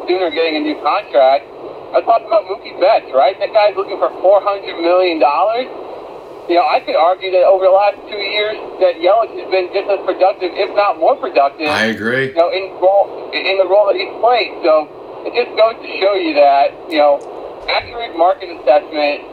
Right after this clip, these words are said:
Speaker 1: uh, ability to identify the talent that you have,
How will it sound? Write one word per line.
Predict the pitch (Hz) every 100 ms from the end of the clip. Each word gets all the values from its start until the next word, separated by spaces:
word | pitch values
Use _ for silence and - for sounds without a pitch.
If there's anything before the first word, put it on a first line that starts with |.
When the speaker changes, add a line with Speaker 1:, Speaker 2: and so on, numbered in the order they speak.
| - - -
Speaker 1:
uh, | - - 151
ability | - 190 220 208 208 208 -
to | 180 330 147
identify | 143 180 185 180 165
the | 151
talent | - 160 160
that | 165
you | 139 -
have, | 143 139